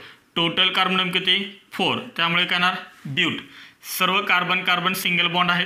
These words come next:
त्यामुळे काय येणार? एएनई. हा सीओएच group कोणत्या पोझिशनला आहे? First. हा सीओएच कोणत्या पोझिशनला आहे? Four. तुम्ही ह्या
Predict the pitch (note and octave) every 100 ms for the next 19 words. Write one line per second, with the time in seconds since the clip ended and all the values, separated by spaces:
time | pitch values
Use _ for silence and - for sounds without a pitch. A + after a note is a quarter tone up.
0 | F3+ E3 F3 F3 E3+ F3+ F#3+ - - _
1 | D#3+ D#3+ E3+ F3 D#3 C3 G2+ - - -
2 | _ - - F3+ - F#3 F#3 F3+ E3+ B2+
3 | - - E3 F3+ F3 F3 F3+ F3+ F3+ -
4 | - E3 C3 - - - _ _ - E3
5 | E3+ F3+ F#3 F3+ F#3+ F3+ F3+ F3+ F3+ F3+
6 | F3+ - - F#3 A#2+ A2 - - - _
7 | D#3+ F3+ F#3 F3+